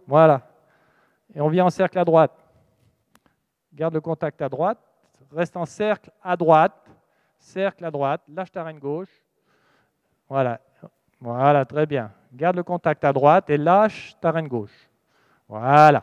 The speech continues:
et caresse avec ta main gauche. Voilà, ok. Voilà, ça c'est bien. Voilà, très bien. Maintenant tu reprends tes rênes. Garde-la en flexion légère à droite, sans être trop agressive, et tu remets au pas.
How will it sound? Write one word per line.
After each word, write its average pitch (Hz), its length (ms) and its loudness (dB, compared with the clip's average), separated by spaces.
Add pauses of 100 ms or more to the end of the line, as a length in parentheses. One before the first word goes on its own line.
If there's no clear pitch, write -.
(140)
et 151 80 -10
caresse 170 400 -2
avec 156 260 -4
ta 139 100 0
main 127 220 -6
gauche. 151 560 2 (640)
Voilà, 120 400 -4 (500)
ok. 147 320 -12 (1000)
Voilà, 123 480 -6
ça 139 140 -14
c'est 143 160 -16
bien. 123 240 -12 (160)
Voilà, 151 560 -4
très 196 200 -10
bien. 190 220 -12 (1500)
Maintenant 135 180 -12
tu - 120 -16
reprends 175 240 -2
tes 160 160 4
rênes. 185 300 6 (1800)
Garde-la 143 260 -4
en 143 60 -4
flexion 139 320 -12
légère 151 340 -6
à 143 80 -2
droite, 131 380 -4
sans 185 200 -10
être 170 200 -10
trop 160 160 -4
agressive, 143 420 -8
et 185 60 -10
tu - 100 -12
remets 170 160 -8
au 165 120 -2
pas. 101 280 -12